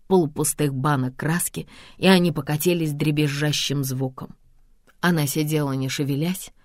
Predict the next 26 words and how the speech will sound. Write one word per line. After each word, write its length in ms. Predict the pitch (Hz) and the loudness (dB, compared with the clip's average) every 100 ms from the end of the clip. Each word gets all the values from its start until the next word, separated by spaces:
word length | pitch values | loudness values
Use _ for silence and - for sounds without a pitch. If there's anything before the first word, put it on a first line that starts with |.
| _ _ _ | _ _ _
но 200 | 165 233 | 6 8
никто 420 | 214 196 - 214 | 8 4 2 2
не 140 | 208 190 | 2 2
появился, 720 | 185 175 170 151 123 117 143 | 0 -2 0 0 0 -2 0
и 40 | |
она 260 | 139 147 156 | 0 0 0
поползла 640 | 147 - 131 139 156 143 | -4 -6 -4 -4 -2 -4
дальше. 520 | 143 127 120 - - - - - - - | -2 -6 -6 -10 -12 -14 -20 -20 -20 -6
В 80 | |
другом 400 | 156 196 185 180 | 4 6 6 4
углу 460 | 160 127 156 190 202 - - - | 4 0 2 2 0 -12 -16 2
видна 320 | 190 208 208 | 6 6 4
была 200 | 185 175 | 2 0
корзина 540 | 160 165 160 208 165 | -2 -2 0 0 0
с 120 | 131 | -4
парой 320 | - 170 156 151 | -2 -2 0 -2
поленьев 580 | 160 151 139 123 113 - - - - | -2 0 0 0 -4 -10 -20 -20 0
и 100 | 185 | 4
несколько 520 | 196 160 - 135 131 135 | 4 2 -2 -6 -6 -4
смятых 400 | 156 143 135 135 | -2 -2 -2 -4
банок 480 | 139 165 165 151 | -2 -2 -2 -4
из-под 280 | 131 - 135 | -6 -6 -6
шведского 600 | - 139 147 - - 131 | -4 -2 -2 -2 -4 -4
пива 340 | 127 147 131 127 | -2 -2 -2 -2
Т 160 | 135 | -4
Т. 240 | 131 135 | -6 -8